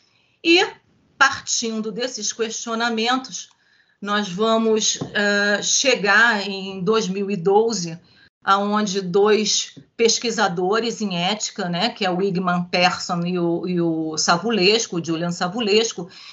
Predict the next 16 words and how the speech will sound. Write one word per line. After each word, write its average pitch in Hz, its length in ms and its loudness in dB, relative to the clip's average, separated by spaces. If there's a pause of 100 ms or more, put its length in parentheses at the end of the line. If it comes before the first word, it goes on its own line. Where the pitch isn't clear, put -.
(140)
que 180 140 -8
são 190 280 -2
dois 190 220 2
pesquisadores 190 880 0
que - 160 -6
integram 185 880 0 (280)
o, 185 320 0
o 180 80 2
ehiro, 190 560 4
o 180 140 -6
Center 180 400 -2
of 175 220 2
Ethics 208 460 0
de, 156 380 -6
de 170 180 -6
Oxford, 170 640 0